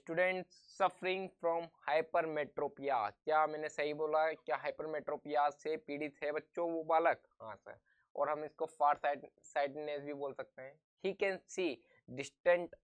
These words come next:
object। क्या वो दूर लिखे हुए शब्द देख पा रहा था? हाँ सर। Blackboard पर जो शब्द, letters लिख रहे थे teachers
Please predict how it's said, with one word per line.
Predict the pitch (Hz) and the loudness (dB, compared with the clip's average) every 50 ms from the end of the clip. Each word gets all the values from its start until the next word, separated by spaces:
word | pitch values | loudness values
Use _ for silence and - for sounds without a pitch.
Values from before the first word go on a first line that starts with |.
| _ _ 139 | _ _ -2
object। | 135 127 120 120 147 135 - - _ _ _ _ | -2 -2 -2 -4 -4 -4 -4 -6 _ _ _ _
क्या | 170 170 165 170 175 175 180 | 8 10 12 12 12 12 12
वो | 175 160 175 180 | 10 8 4 2
दूर | 160 131 120 147 160 175 190 190 175 | 0 0 0 4 4 6 6 6 4
लिखे | 165 160 - - 190 175 | 2 -2 -2 2 2 2
हुए | 170 170 180 175 | 4 2 0 -2
शब्द | - - - 190 180 170 160 160 | -2 0 2 4 4 4 2 0
देख | 151 135 143 165 175 175 - - | 0 4 6 6 6 6 6 10
पा | 175 165 165 | 10 12 12
रहा | 160 165 165 165 | 12 12 10 8
था? | - 175 170 170 165 - _ _ - | 8 6 6 4 4 0 _ _ -14
हाँ | 104 110 107 | -12 -10 -10
सर। | 104 - - - - _ _ _ _ _ - | -10 -10 -12 -12 -12 _ _ _ _ _ -8
Blackboard | 127 143 165 175 180 160 165 175 180 185 175 | 6 8 10 10 10 8 6 6 6 6 6
पर | - 202 196 | 4 2 2
जो | 185 175 190 | 4 2 0
शब्द, | 185 - - 190 180 180 165 151 123 - - _ _ 127 | 0 2 2 2 2 2 2 0 -2 -2 -4 _ _ -2
letters | 131 139 147 143 185 185 175 - - 127 | 0 0 2 4 4 4 4 2 -2 -4
लिख | 131 147 143 - | -2 -2 0 2
रहे | 196 175 175 170 165 | 4 4 4 4 4
थे | - 170 151 123 - _ _ _ _ _ - | 2 2 0 0 -2 _ _ _ _ _ -6
teachers | 151 151 147 - 180 160 127 - - | -4 -4 0 2 2 2 2 0 -8